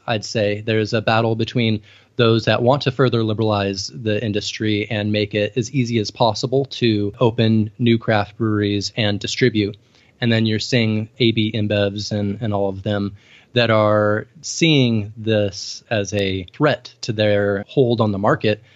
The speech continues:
So they are actively working with the, uh, you know, the beer lobby and everything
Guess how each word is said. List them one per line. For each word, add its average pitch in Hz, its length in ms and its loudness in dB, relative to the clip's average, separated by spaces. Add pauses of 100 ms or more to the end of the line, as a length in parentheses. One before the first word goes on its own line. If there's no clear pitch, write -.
(240)
So 110 400 2
they 110 260 2
are 104 440 2 (120)
actively 110 480 -2
working 101 680 -4
with 110 240 -4
the, 98 240 -2
uh, 92 100 -2
you 101 120 -4
know, 95 100 -4
the 98 120 -2
beer 110 240 2
lobby 101 380 2
and 98 100 -4
everything 98 460 -6